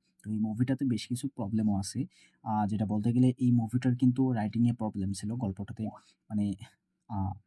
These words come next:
প্রবলেম আছে আর কি। এবং ক্যারেক্টারগুলোকে এস্টাবলিশ করতে একটু সেখানে আমার কাছে প্রবলেম মনে হয়েছে। এবং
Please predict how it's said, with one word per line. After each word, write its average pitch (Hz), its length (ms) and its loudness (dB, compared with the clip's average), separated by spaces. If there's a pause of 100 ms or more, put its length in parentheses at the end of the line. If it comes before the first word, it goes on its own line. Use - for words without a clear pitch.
(220)
প্রবলেম 104 340 2
আছে 92 200 0
আর 95 120 -2
কি। 107 220 -6 (300)
এবং 117 340 2
ক্যারেক্টারগুলোকে 117 680 -4
এস্টাবলিশ 110 560 -4 (140)
করতে 123 360 -2
একটু 120 420 -6
সেখানে 117 520 0 (180)
আমার 101 260 -4
কাছে 110 380 -8 (360)
প্রবলেম 135 300 4
মনে 107 200 4
হয়েছে। 104 300 -2
এবং 120 180 2